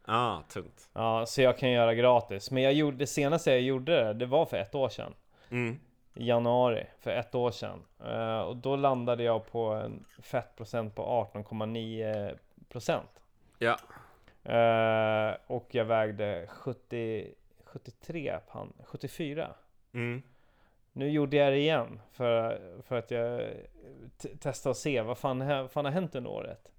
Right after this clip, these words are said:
Speaker 1: Mm.
Speaker 2: Ja, men då hade jag gått ner ändå till femton. Jag hade gått ner till
Speaker 1: Oh.
Speaker 2: femton,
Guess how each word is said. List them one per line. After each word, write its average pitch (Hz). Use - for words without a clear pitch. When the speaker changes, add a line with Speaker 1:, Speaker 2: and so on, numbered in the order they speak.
Speaker 1:
Mm. 113
Speaker 2:
Ja, 120
men 127
då 135
hade 185
jag 156
gått 135
ner 180
ändå 117
till 117
femton. -
Jag 117
hade 196
gått 214
ner 165
till 110
Speaker 1:
Oh. -
Speaker 2:
femton, 156